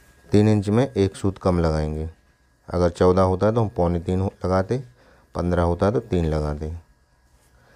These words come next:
और यहाँ से दो सूत नीचे निशान लगा के इसको राउंड बना देंगे।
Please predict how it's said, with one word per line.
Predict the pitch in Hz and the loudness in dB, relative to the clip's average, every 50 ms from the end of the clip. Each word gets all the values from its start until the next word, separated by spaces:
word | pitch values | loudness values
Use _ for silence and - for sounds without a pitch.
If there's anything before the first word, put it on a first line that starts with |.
| _ _ _ _ _ - | _ _ _ _ _ -2
और | 82 90 87 | 0 2 4
यहाँ | 87 87 87 87 87 | 4 2 2 0 0
से | 85 95 110 139 147 135 - _ _ _ _ _ _ _ _ _ _ _ _ _ _ _ _ - | -2 -2 -2 -2 -4 -6 -12 _ _ _ _ _ _ _ _ _ _ _ _ _ _ _ _ -14
दो | 92 80 80 92 101 110 | -10 -4 0 2 4 4
सूत | 107 - - 107 101 92 | 2 2 0 -2 0 0
नीचे | 92 90 85 85 80 - 113 127 143 151 - _ _ _ _ _ _ _ _ _ _ _ _ _ _ _ _ _ _ _ _ _ _ _ _ _ _ _ _ _ _ _ _ _ _ - | -2 -2 -2 -4 -4 -6 -6 -8 -8 -8 -14 _ _ _ _ _ _ _ _ _ _ _ _ _ _ _ _ _ _ _ _ _ _ _ _ _ _ _ _ _ _ _ _ _ _ -6
निशान | 90 90 - - 90 87 | -4 -2 0 0 0 2
लगा | 85 85 82 82 82 85 | 2 2 0 0 0 -2
के | 85 104 117 135 127 - _ _ _ - - | -2 -4 -6 -6 -8 -12 _ _ _ -14 -14
इसको | 87 - - - 82 | -14 -10 -8 -6 -4
राउंड | 82 82 78 76 76 | -2 -2 -2 -4 -4
बना | 73 73 76 73 73 | -6 -6 -6 -6 -6
देंगे। | 76 76 78 76 80 82 | -6 -6 -6 -8 -8 -10